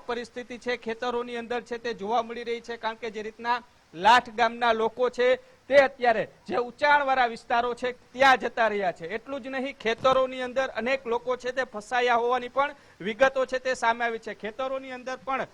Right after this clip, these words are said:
લોકો છે તે પોતાના ઊંચાણવાળા વિસ્તારોની અંદર જતા રહ્યા હોવાની વિગત સામે આવી છે. આ દ્રશ્યો જોઈ શકાય છે લાઠ ગામના કે જ્યાં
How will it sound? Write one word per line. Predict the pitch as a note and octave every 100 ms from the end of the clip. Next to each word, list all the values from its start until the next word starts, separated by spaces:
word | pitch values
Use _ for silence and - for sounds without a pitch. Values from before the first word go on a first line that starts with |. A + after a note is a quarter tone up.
| _ -
લોકો | F3+ G3 A#3 C4 C4
છે | B3+ C4+ C4+ - _ G3 F#3 -
તે | C#4 A#3+ - -
પોતાના | G#3+ A#3 C4+ C4+
ઊંચાણવાળા | A#3+ A3+ C4+ C#4+ C4+ C4
વિસ્તારોની | A#3+ - B3+ B3+ B3 A#3+
અંદર | A#3+ B3
જતા | F#3+ G3 A#3+ A#3
રહ્યા | A#3+
હોવાની | A3+ B3 A#3+
વિગત | A3+ A3 A#3 A#3
સામે | A#3 A#3+
આવી | A#3
છે. | A#3+
આ | A3+
દ્રશ્યો | G#3+ A3+ - B3+
જોઈ | A#3 A#3
શકાય | A#3+ A#3+ A#3+
છે | B3
લાઠ | A#3 G#3 A#3+ B3 A3+
ગામના | A3+ A#3 A#3+
કે | A#3+ A#3
જ્યાં | F#3 A#3+